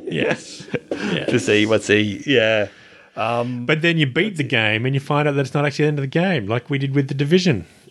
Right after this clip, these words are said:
Speaker 2: Oh, yes. Yeah, well, God forbid you should actually be allowed to beat a game.
Speaker 1: Yeah.
Speaker 2: And just say, "I clocked it." No, that doesn't exist anymore. No,
Speaker 1: No.
Speaker 2: you must keep on the treadmill.
Speaker 1: Yeah.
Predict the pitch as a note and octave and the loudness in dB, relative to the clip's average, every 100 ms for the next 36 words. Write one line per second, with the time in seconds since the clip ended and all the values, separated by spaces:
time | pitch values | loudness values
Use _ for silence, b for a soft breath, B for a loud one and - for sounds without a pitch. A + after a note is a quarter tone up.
0 | - C#3+ G#3 F#3 D#3+ F3+ C3+ - C#3 C3+ | -4 0 2 2 2 2 0 -2 2 2
1 | A#2+ A#2+ A#2 G#2 G#2 B2 - G#2 G#2+ F#2+ | 4 2 2 0 -2 -4 -2 -4 -2 -2
2 | A2+ G2 G#2+ G2+ F#2+ F#2+ G#2 G#2+ G#2 G2 | -2 -2 -2 -2 -4 0 0 2 -2 -4
3 | G#2+ B2 - E3 D3 B2+ A#2+ B2+ A2+ G2 | -6 -8 -10 0 0 0 -4 -4 -2 -4
4 | G#2+ G#2+ A2+ - D#3+ - C#3+ - C3 A#2 | -4 -2 -2 0 -2 0 0 0 -2 2
5 | F#2+ A#2+ B2+ G#2+ G#2 A2 G#2 G#2 F#2+ F2+ | 2 0 -2 -2 -4 -4 -4 -4 -4 0
6 | A2+ G#2+ A2+ D#3+ E3 - F#3 D#3 D#3+ C3+ | 2 4 4 2 2 0 0 0 0 0
7 | - E3+ D3+ G#2+ F#2 - C3 A2 | 2 2 4 2 0 -2 0 -2